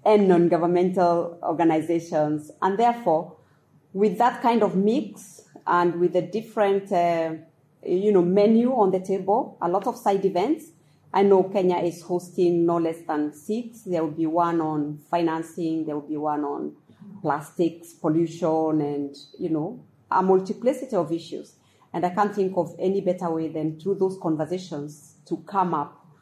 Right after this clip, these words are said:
with solutions and the kind of, uh, structured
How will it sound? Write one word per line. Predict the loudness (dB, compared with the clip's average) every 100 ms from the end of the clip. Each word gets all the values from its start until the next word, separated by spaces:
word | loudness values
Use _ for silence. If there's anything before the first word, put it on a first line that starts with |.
| _ -4
with | -2 -2
solutions | -4 -4 -2 -4 -6 -8 -8 -12 -20 _ _ -10
and | -4 -2 -4 -8 -14
the | -12
kind | -6 -4 -4
of, | -6 -10 -8
uh, | -8 -10 -14 _ _ _
structured | -8 -2 -2 -4 -6 -6